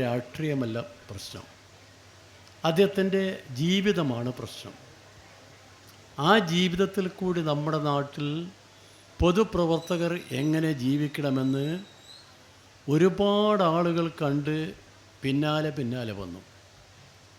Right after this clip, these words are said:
ആ വന്നവർക്ക് വ്യത്യസ്തമായ രാഷ്ട്രീയ ചിന്തകളുണ്ടായിരുന്നു. അതിൽ നമുക്ക് ഏറെ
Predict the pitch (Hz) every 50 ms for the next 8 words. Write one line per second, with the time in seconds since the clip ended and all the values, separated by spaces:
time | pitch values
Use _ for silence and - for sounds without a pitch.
0 | - - - - - - - - - - - - - 139 147 190 226 202 208 180
1 | 175 190 196 196 190 202 196 196 196 - 196 196 202 202 214 - - - - -
2 | - - - - - - - - - - - - - - - - - - - -
3 | - - - 160 180 175 - - 233 214 190 208 - - 180 170 170 170 170 170
4 | 165 156 147 147 151 156 151 - - - 160 160 165 165 160 165 160 - - -
5 | 143 143 143 135 156 135 123 107 101 101 92 92 101 92 87 92 92 95 - -
6 | - - - - - - - - - - - - - - - - - - - -
7 | - - - - - - - - - - - 151 170 175 220 214 196 185 175 170
8 | 180 196 196 - - 226 220 214 214 220 - - - - 151 147 147 160 170 180
9 | 185 190 190 190 190